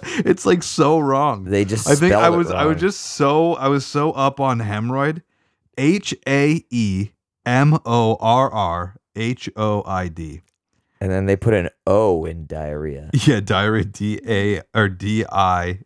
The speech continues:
Speaker 1: A R R H O E A. Yeah, that can't be how you spell hemorrhoid. There's no way.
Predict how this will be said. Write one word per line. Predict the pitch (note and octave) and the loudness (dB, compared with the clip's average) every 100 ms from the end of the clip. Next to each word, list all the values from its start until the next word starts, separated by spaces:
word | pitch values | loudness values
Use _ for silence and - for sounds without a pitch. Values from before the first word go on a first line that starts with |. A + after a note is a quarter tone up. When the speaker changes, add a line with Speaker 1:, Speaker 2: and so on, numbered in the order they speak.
| - | -8
Speaker 1:
A | F#2 F2 | -6 -6
R | F2+ F2+ F2+ | -6 -6 -6
R | E2 E2+ F2 | -6 -6 -6
H | F2+ F2+ - | -6 -6 -8
O | F2 D#2+ D#2 - | -8 -6 -8 -12
E | F#2 F2 D2+ | -10 -10 -10
A. | E2 D#2 - _ _ _ _ _ _ _ _ _ | -10 -12 -16 _ _ _ _ _ _ _ _ _
Yeah, | A#2 G2+ F2 | 0 0 0
that | D3 | -2
can't | - F2+ | -2 -4
be | D#2 | -4
how | |
you | D#2 | -8
spell | D2+ - D2+ | -10 -10 -10
hemorrhoid. | E2 D2+ D2 D2 F2+ - | -8 -10 -12 -14 -18 -8
There's | G2+ G2 | -6 -2
no | C#3 B2 | 0 0
way. | D#2+ E2 | -4 -10